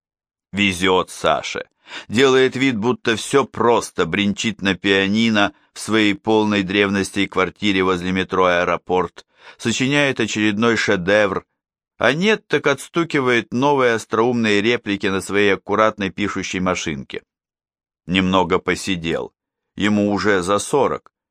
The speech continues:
но не потерял очарования. Везёт Саше, ему доверяют, его балуют, жена, которая всё ему позволяет,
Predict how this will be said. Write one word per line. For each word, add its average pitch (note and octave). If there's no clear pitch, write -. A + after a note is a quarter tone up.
но G2
не G2+
потерял A2
очарования. E2
Везёт C3
Саше, -
ему C3
доверяют, A#2+
его G2+
балуют, G2+
жена, F2
которая F#2
всё F#2
ему F2+
позволяет, E2+